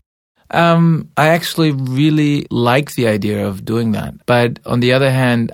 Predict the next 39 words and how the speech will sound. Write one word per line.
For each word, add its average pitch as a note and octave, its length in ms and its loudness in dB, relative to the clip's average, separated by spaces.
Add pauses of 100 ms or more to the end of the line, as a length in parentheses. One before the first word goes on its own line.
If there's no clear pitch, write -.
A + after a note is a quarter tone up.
I A#2 100 -2
saw B2+ 360 0
some B2 200 -2
cases C3 540 -2
where A#2 420 0 (260)
it - 120 -4
was A#2+ 180 0
almost, C3+ 500 2
um, B2 580 0
um, A1+ 800 -6 (340)
a - 100 -8
challenge C3 480 0
that A#2+ 280 0
I'm B2+ 200 -2
not C3 120 0
sure C3+ 200 0
if A#2+ 100 -2
it's, - 300 -8 (120)
if - 200 -8
you're B2+ 100 2
able A#2+ 220 0
to - 180 -10
solve C3 300 0
it. B2 80 -2
It A#2 100 -4
depends F3+ 400 2
on, D#3+ 220 2 (440)
it B2+ 120 -6
depends G3+ 320 2
on F3+ 80 2
the D3+ 80 0
company. - 520 -2 (380)
It C3 140 -4
de-, C3+ 260 -2
it - 80 -4
depends D#3+ 380 2
on C3+ 240 0
how, B2+ 480 2
um, A#2 480 0